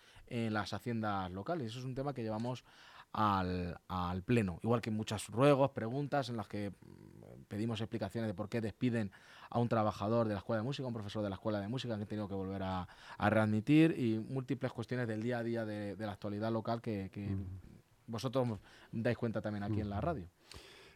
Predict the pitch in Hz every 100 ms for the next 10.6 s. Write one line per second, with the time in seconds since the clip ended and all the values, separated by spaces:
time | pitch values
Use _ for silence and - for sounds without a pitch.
0 | - 104 131 - 170 165 135 117 131 143
1 | 123 117 113 107 110 98 98 98 98 87
2 | 110 117 101 98 95 95 92 92 92 101
3 | 101 98 104 104 101 110 101 104 131 107
4 | 101 98 104 107 101 101 98 101 107 92
5 | - 113 120 110 101 95 92 95 90 90
6 | 90 87 98 104 156 107 104 131 160 170
7 | 117 107 120 98 92 98 95 95 123 131
8 | 117 117 120 107 101 104 98 95 90 110
9 | 95 110 95 98 110 98 98 95 98 98
10 | 92 - 110 98 92